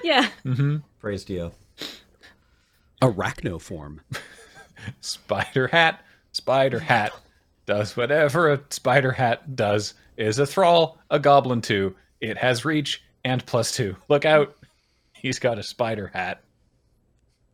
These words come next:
Speaker 3: Mostly goes in my sideboard after last pick, being last picked.
Speaker 2: The,
Speaker 4: Mm.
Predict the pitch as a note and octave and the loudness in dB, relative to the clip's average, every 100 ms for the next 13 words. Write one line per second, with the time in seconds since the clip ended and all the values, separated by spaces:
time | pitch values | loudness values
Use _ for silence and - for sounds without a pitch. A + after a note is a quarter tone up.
0 | _ _ _ - - A#2 A#2 C#3+ A2+ G#2 | _ _ _ -4 -2 -2 -6 -6 -4 -6
1 | G#2 F#2+ F2 F#2 E2 D#2 D2 D2 - F2 | -6 -6 -6 -6 -8 -8 -8 -10 -10 -10
2 | D#2+ - _ D#2+ - _ F2 F2 F2 - | -10 -12 _ -16 -16 _ -10 -8 -10 -10
3 | - D#2 - _ _ - - - - - | -10 -12 -12 _ _ -20 -20 -20 -20 -8
4 | B2 D#3+ | -2 0